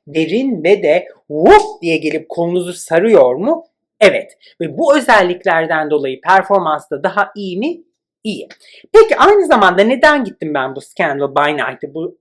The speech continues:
aldım? Tabii ki de şişesinden dolayı. Aynı zamanda bu parfüm benim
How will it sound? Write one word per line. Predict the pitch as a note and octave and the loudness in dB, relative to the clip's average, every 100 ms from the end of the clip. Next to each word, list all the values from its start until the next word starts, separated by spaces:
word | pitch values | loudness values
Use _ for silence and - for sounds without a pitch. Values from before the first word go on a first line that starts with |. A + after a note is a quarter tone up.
| - | 0
aldım? | E3+ C3 C4+ F#4 - | 2 2 -2 -6 -6
Tabii | - A3+ - | 0 0 0
ki | G3+ | -8
de | |
şişesinden | A#3 - F3 A2 G2+ - F3 B2+ G#2+ G2 | -8 -6 -6 -8 -18 -10 -8 -6 -8 -12
dolayı. | F#2 F#2 A2 _ _ - - | -18 -20 -20 _ _ -14 0
Aynı | E4 G#4+ G4 | 2 2 2
zamanda | G3 E3 D3+ E3+ A#3+ | 0 0 -2 -4 -4
bu | F#4 | -6
parfüm | D4 F#3 D#3 F#3+ | 2 2 2 -4
benim | A3+ D4 F#3+ C#4 | -2 -2 -4 -6